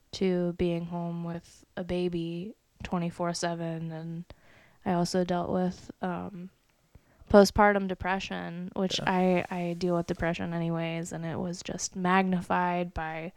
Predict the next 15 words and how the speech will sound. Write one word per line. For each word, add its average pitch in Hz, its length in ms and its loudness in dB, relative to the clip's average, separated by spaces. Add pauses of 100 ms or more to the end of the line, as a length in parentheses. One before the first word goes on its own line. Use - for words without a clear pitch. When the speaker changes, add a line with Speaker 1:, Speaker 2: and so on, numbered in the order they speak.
(720)
Speaker 1:
lack 165 260 -2
of 190 80 -8
sleep 214 500 4
and 170 520 -6
hormones 190 760 2
and 175 380 -8
everything 175 400 -2
else 170 240 -2
that - 140 -4
comes 185 280 0
with 180 140 4 (140)
being 175 400 2
a 175 60 -2
new 180 220 0
mom. 175 600 -2